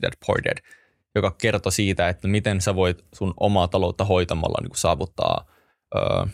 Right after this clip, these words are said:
niinku vaurautta ja tämmöistä taloudellista riippumattomuutta. Ja sitten mä olin silleen, että seitsemäntoistavuotiaana, että ui vitsi, että musta voi tulla rikas, W T F. Ja sit mä aloin tutkia asiaa.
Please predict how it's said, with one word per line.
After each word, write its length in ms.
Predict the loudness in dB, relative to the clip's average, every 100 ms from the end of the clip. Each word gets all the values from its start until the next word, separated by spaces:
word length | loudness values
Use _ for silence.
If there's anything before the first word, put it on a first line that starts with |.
| -12 _ _ _ -4
niinku 420 | -2 0 -2 2
vaurautta 600 | 2 4 2 0 0 -2
ja 100 | 0
tämmöistä 280 | 0 0 0
taloudellista 500 | 0 0 -2 -4 -2
riippumattomuutta. 880 | -2 -2 -4 -4 -6 -6 -6 -6 -10 _ _ _ -2
Ja 260 | 0 0 0
sitten 300 | -4 -2 -2
mä 80 | 0
olin 120 | 0
silleen, 320 | -2 -2 -2
että 120 | -4 _ _ _
seitsemäntoistavuotiaana, 1000 | -4 -4 -2 -4 -4 -4 -4 -4 -4 -8
että 100 | -8 -2
ui 180 | 0 0
vitsi, 280 | -2 -4 -6
että 200 | -8 -14 _ _ _ _
musta 260 | -6 -6 -2
voi 100 | -4
tulla 180 | 0 -2
rikas, 420 | -2 -4 -8 -4
W 140 | -2 0
T 240 | 0 0
F. 60 | -4
Ja 80 | -8 -10 _ _ _
sit 140 | 0
mä 80 | 2
aloin 140 | 2
tutkia 380 | 0 0 2 2
asiaa. 380 | 2 2 2